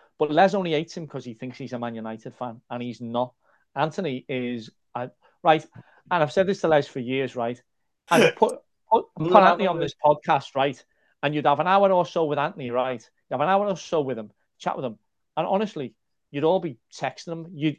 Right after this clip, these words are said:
Speaker 1: you'd be his best mate. He's, uh, one of the most loveliest fellas, right? He has the same problems as everybody else. He has two kids who go through school and college, university, similar age to my kids, university age. Uh, he has the same sort of issues we have.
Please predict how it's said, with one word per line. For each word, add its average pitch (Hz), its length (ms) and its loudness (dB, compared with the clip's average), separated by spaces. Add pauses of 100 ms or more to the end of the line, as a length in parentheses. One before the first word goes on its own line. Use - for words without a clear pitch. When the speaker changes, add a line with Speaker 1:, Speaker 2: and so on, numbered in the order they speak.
Speaker 1:
you'd 147 200 -4
be 170 120 -2
his 175 120 -6
best 139 260 -6
mate. 147 320 -8
He's, 135 240 -8
uh, 135 120 0
one 135 180 -2
of 131 40 -2
the 131 60 -4
most 131 280 -6 (500)
loveliest 190 640 0
fellas, 160 480 0 (240)
right? 143 300 0
He 147 80 0
has 127 120 2
the 131 80 -10
same 185 320 -4
problems 156 400 -2
as 147 60 0
everybody 135 320 -2
else. 170 260 0
He 127 100 -12
has 113 200 -8
two 123 180 -14
kids 143 300 -4
who 131 100 -10
go 110 180 -6
through 127 160 -20
school 180 540 0
and 123 180 -10
college, 147 360 -2
university, 123 380 -6 (160)
similar 190 360 0
age 165 180 -2
to 147 60 -6
my 127 200 -2
kids, 127 420 -10 (320)
university 143 640 0
age. 131 360 -2 (320)
Uh, 120 180 -2
he - 80 -10
has 120 180 -6
the 127 60 -18
same 170 280 -6
sort 156 240 -2
of 139 80 -4
issues 139 380 -6
we 135 140 -2
have. 127 360 2